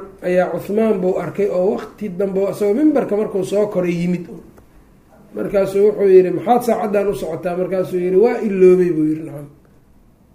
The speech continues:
"Wax kale maba maqal, aadaankii un baan maqlay, waa iska soo orday, masaajidka un baan soo galay. Sooma qubaysanin," yidhi xataa. Markaasuu wuxuu yidhi, "Oo ma weyse qaad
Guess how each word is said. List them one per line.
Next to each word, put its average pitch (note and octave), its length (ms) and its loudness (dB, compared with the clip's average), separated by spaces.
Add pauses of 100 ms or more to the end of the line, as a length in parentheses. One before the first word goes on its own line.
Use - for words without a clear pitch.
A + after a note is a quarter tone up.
(800)
"Wax G#3+ 280 0
kale G3+ 200 4
maba G#3 220 4
maqal, F#3 260 0
aadaankii G#3+ 440 4
un F#3+ 120 -2
baan F#3 200 2
maqlay, A#3+ 260 4
waa B3+ 100 8
iska A3 160 -2
soo G#3+ 200 2
orday, E3 240 -2
masaajidka F#3+ 320 -4
un E3 60 -8
baan D3+ 140 -6
soo D#3 180 -6
galay. C#3 260 -10 (380)
Sooma G3 300 0
qubaysanin," E3 560 0
yidhi C#3+ 280 -2
xataa. - 240 -20 (520)
Markaasuu A3 520 4
wuxuu A#3+ 200 2
yidhi, A#3+ 160 4
"Oo A#3+ 220 0
ma A3+ 160 0 (180)
weyse A3 320 4
qaad C4+ 200 2